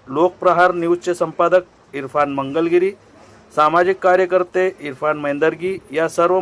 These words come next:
मान्यवरांची उपस्थिती संघटनेचे मनोबल वाढवणारी होती. सदर कार्यक्रम यशस्वी करण्यासाठी कृती समितीचे खजिनदार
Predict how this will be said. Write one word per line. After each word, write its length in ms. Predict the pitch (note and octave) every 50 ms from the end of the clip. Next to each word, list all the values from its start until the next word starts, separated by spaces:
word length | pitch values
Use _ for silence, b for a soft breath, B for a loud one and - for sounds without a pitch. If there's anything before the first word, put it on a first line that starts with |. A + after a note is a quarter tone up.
| F3+ - -
मान्यवरांची 600 | D3 D3+ D#3 E3 F3 F3+ F#3 F#3 F#3+ F#3 - F#3+
उपस्थिती 720 | F3+ F3 - F#3 F3+ F3 - F#3+ F#3 - G3 G3+ G3+ F#3
संघटनेचे 720 | F3 - D#3+ D#3 D#3+ D#3+ F3 E3+ E3+ E3+ F3 E3+ E3+ F3+ E3+
मनोबल 500 | D#3 D#3 D3+ D3+ D#3+ E3 E3 F3 F3+ F3
वाढवणारी 520 | E3 D3+ D3 D3 D3+ D#3 D#3 D3+ D3+ D#3+
होती. 300 | D#3+ C#3+ C3 - - A2+ -
सदर 320 | - C#3+ D3 D3 F3 F#3+ F#3+
कार्यक्रम 560 | F3+ F#3+ F3+ F3+ F#3 F3+ - F#3+ F#3+ F#3+ F#3
यशस्वी 420 | F3 E3+ - F#3 F3 - - F#3+
करण्यासाठी 640 | F3 F3+ F3 E3+ F3+ F3+ E3+ F3+ F3 F3 - F#3 F#3+ G3 F3 - -
कृती 260 | D3 D3+ D#3 - E3+ E3
समितीचे 600 | E3 D#3+ D3+ D#3+ D#3+ - E3+ D#3+ - E3+ E3+ E3 -
खजिनदार 560 | - C#3+ C3+ D3 D#3+ D#3+ D#3+ E3+ F3 F3+